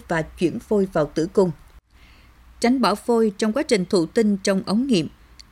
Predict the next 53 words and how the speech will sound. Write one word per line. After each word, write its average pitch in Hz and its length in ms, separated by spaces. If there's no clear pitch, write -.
Các 302 180
phôi 240 280
dư 214 280
từ 185 100
quá 254 140
trình 196 220
thụ 165 180
tinh 202 280
trong 190 220
ống 254 180
nghiệm 170 280
được 180 220
đông 214 200
lạnh 156 240
để 180 100
sử 180 240
dụng 175 200
hoặc - 180
loại 170 180
bỏ 165 240
trong 220 160
trường 180 200
hợp 156 300
không 226 200
còn 165 320
nhu 196 140
cầu. 165 300
Trữ 214 120
lạnh 190 240
noãn 185 200
cho 233 200
phép 277 320
người 185 180
phụ 165 220
nữ 165 340
thụ 165 160
tinh 202 300
với 196 260
một 233 260
số - 220
lượng 214 400
trứng 262 220
cần 170 240
thiết 285 280
và 180 280
giữ 170 260
lại 175 360
những 180 220
tế 262 160
bào 190 260
trứng 247 320
còn 160 240
lại 147 220